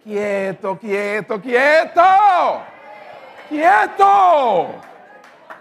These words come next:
Aleluya, aleluya. Quédate quieto, quieto. ¿Y qué significa quedarse quieto?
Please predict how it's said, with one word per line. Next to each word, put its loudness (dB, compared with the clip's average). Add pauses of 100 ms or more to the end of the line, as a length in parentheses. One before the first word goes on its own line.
Aleluya, 2 (400)
aleluya. 2 (200)
Quédate 0
quieto, -2 (180)
quieto. -2 (4000)
¿Y 0
qué 0
significa -4
quedarse -6
quieto? -14